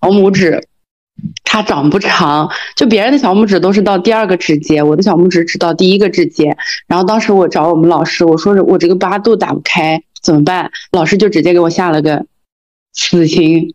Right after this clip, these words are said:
就说你这个可能是先天性缺陷，你不太适合这个东西。然后我就被迫跟我爸妈商量了之后，就放弃了这个。放弃的时候也是有一点遗憾的，觉得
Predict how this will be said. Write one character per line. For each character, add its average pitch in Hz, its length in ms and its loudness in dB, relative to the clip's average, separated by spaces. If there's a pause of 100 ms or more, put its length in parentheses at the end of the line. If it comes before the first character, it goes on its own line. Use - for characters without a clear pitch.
就 214 120 0
说 196 440 -2 (680)
你 170 100 2
这 202 140 2
个 226 100 2
可 190 180 0
能 156 160 2
是 196 120 0
先 202 220 2
天 202 160 4
性 196 160 4
缺 185 240 0
陷， 185 360 -2 (260)
你 175 100 2
不 160 100 0
太 202 180 0
适 247 260 0
合 180 220 -2
这 - 100 0
个 170 80 0
东 165 240 2
西。 - 160 -4
然 - 100 -6 (100)
后 214 100 2
我 190 100 2
就 180 80 2
被 214 220 2
迫 220 260 0
跟 214 160 0
我 202 80 0
爸 190 160 0
妈 190 140 0
商 202 220 0
量 196 120 0
了 170 80 0
之 175 100 2
后， 185 160 2
就 175 120 2
放 185 240 0
弃 180 160 0
了 156 120 2
这 156 140 0
个。 - 180 -4 (440)
放 311 200 2
弃 302 160 0
的 240 120 2
时 - 120 -2
候 208 140 2
也 175 160 2
是 220 160 0
有 170 100 4
一 185 80 2
点 160 240 2
遗 160 120 2
憾 202 200 -2
的， 156 120 2
觉 156 160 0
得 170 260 -2